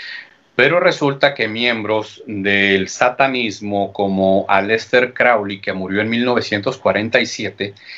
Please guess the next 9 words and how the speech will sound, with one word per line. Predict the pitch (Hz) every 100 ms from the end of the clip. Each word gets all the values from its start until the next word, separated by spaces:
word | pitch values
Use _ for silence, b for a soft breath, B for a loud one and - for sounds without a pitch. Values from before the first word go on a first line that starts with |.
| B B B
Aleister | - 117 143 190 190
Crowley | 190 180 139 131 135 147
es | 120 117
considerado | - 139 135 120 117 117 117
el | 120 110
padre | - 117 117 123
del | 113
satanismo | 101 110 - 104 107 104 110
moderno. | 104 101 127 160 120 -